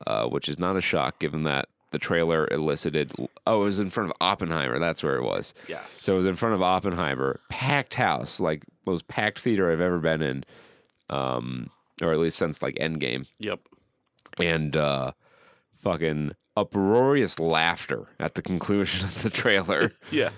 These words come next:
Speaker 1: from the audience, which is, I don't think, what they were going for. Um, and that kind of reflects in some of these ratings here. It's got a five point one out of ten on I M D B, which is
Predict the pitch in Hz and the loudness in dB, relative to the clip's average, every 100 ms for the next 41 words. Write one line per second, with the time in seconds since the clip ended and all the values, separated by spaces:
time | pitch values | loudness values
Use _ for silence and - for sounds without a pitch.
0 | - - 92 90 87 87 80 67 67 85 | -6 -2 0 2 2 2 2 0 -4 -4
1 | 82 95 104 - 113 139 151 127 147 110 | -2 0 -2 0 2 2 0 0 0 2
2 | 107 107 95 87 82 73 58 - 50 50 | 2 4 4 4 2 0 -4 -6 -4 -6
3 | - _ _ - _ _ 73 76 69 67 | -10 _ _ -20 _ _ -2 0 -2 -6
4 | - 87 95 98 113 104 87 80 92 78 | -6 -2 -2 0 0 2 0 0 -2 0
5 | - - - 78 71 92 85 80 76 76 | -2 -4 -2 -2 -2 -2 0 0 0 0
6 | 71 71 - 78 76 60 80 76 - 104 | 0 -4 -2 0 0 -2 -2 -2 -2 2
7 | 110 117 - 110 104 - 78 76 85 101 | 2 0 -2 -2 -2 -2 0 0 0 0
8 | 98 92 80 - 90 85 80 78 73 76 | 0 0 -2 -2 0 0 0 0 -2 -2
9 | 69 71 64 62 65 57 - | -2 0 0 -2 -4 -8 -8